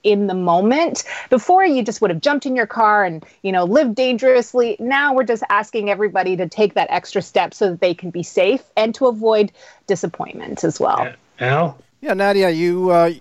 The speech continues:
Speaker 3: you put some videos together on your website too, have you not?
Speaker 1: We have, and we have lots of information as well. And you can always, uh,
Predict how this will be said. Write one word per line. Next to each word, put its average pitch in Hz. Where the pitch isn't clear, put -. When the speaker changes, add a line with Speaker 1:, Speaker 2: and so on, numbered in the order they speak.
Speaker 3:
you 170
put -
some 160
videos 175
together 107
on 113
your 113
website 127
too, 160
have 101
you 101
not? 117
Speaker 1:
We 262
have, 262
and 226
we 233
have 330
lots 254
of 208
information 208
as 190
well. 190
And 185
you 220
can 214
always, 226
uh, 170